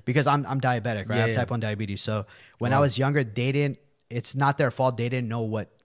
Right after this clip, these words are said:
Speaker 2: And
Speaker 1: it
Speaker 2: they,
Speaker 1: was.
Speaker 2: they were worried
Speaker 1: Yeah,
Speaker 2: for
Speaker 1: they
Speaker 2: you
Speaker 1: were
Speaker 2: in that
Speaker 1: worried that,
Speaker 2: sense,
Speaker 1: like, what if
Speaker 2: from,
Speaker 1: your sugar
Speaker 2: from a
Speaker 1: goes
Speaker 2: health
Speaker 1: high
Speaker 2: sense.
Speaker 1: or
Speaker 2: Yeah, yeah,
Speaker 1: low?
Speaker 2: yeah. That makes
Speaker 1: Like,
Speaker 2: sense.
Speaker 1: like, you know, there were situations where, like, my cousins would go out to, like, movies. They wouldn't
Speaker 2: Yeah,
Speaker 1: let me
Speaker 2: yeah.
Speaker 1: go.
Speaker 2: Yeah.
Speaker 1: I didn't know at the time 'cause I was young, but now
Speaker 2: Yeah.
Speaker 1: obviously I know.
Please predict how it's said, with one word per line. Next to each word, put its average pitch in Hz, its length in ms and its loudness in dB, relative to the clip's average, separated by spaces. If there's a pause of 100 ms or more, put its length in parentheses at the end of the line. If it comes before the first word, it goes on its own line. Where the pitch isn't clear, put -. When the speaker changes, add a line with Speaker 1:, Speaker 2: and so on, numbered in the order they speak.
Speaker 2:
And 127 100 -2
Speaker 1:
it 131 40 2
Speaker 2:
they, 139 80 6
Speaker 1:
was. 135 340 4
Speaker 2:
they 127 140 2
were 131 140 4
worried 139 320 6
Speaker 1:
Yeah, 202 80 10
Speaker 2:
for 156 60 4
Speaker 1:
they 180 60 8
Speaker 2:
you 185 60 8
Speaker 1:
were 185 60 8
Speaker 2:
in 175 60 6
that - 60 6
Speaker 1:
worried 180 180 8
that, 165 40 2
Speaker 2:
sense, 165 160 4
Speaker 1:
like, 151 160 2
what 127 120 2
if - 20 4
Speaker 2:
from, 117 80 2
Speaker 1:
your 135 80 2
sugar 151 160 2
Speaker 2:
from 123 80 2
a - 20 6
Speaker 1:
goes 131 120 6
Speaker 2:
health 147 200 8
Speaker 1:
high 143 200 6
Speaker 2:
sense. 131 280 2
Speaker 1:
or 131 40 -2
Speaker 2:
Yeah, 131 80 2
yeah, 135 60 4
Speaker 1:
low? 131 220 4 (120)
Speaker 2:
yeah. - 40 -12
That 147 160 2
makes 120 140 2
Speaker 1:
Like, 131 260 2
Speaker 2:
sense. - 180 -14
Speaker 1:
like, 131 320 -2
you 127 140 -2
know, 135 100 0
there 135 120 2
were 135 100 2
situations 135 560 0
where, 127 80 0
like, 123 300 -2
my 120 100 0
cousins 120 320 -2
would 113 120 -4
go 117 120 0
out 117 140 0
to, - 80 -6
like, 113 160 -4
movies. 135 340 2
They 120 80 -2
wouldn't 120 160 -2
Speaker 2:
Yeah, 104 80 2
Speaker 1:
let 101 60 0
me 101 60 0
Speaker 2:
yeah. 95 80 -2
Speaker 1:
go. 113 420 -2
Speaker 2:
Yeah. 104 200 0
Speaker 1:
I 120 40 0
didn't 131 160 0
know 123 180 2
at 117 80 0
the 120 80 -6
time 127 220 -2
'cause 113 100 -4
I 117 60 0
was 110 160 -2
young, 117 180 0
but 113 140 0
now 113 280 2
Speaker 2:
Yeah. 110 60 4
Speaker 1:
obviously 110 300 0
I 98 100 -4
know. 104 260 -2